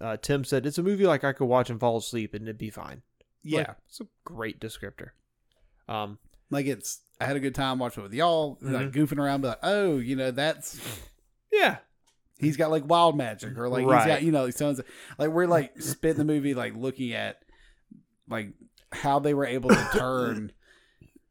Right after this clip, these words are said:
Speaker 2: D and D into a movie.
Speaker 1: Yeah, like, a lot of, like, the spells and stuff was fun. Um, the, my biggest, that's not really a fault of it, it's just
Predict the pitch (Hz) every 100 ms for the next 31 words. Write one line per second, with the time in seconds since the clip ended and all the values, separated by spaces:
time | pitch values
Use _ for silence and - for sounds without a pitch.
0 | 123 123 127 131 117 117 113 104 104 104
1 | 101 95 - - 98 110 107 - 117 101
2 | 98 - _ 117 113 113 110 110 110 110
3 | - _ 120 127 - 117 107 113 107 110
4 | 110 107 113 110 - - - _ - 104
5 | 104 101 _ _ _ _ _ _ _ _
6 | _ _ _ _ 117 117 - - 123 123
7 | 156 _ _ - 135 139 135 - 165 220
8 | 208 113 107 98 85 - 101 98 - 98
9 | 101 90 - 117 - 104 -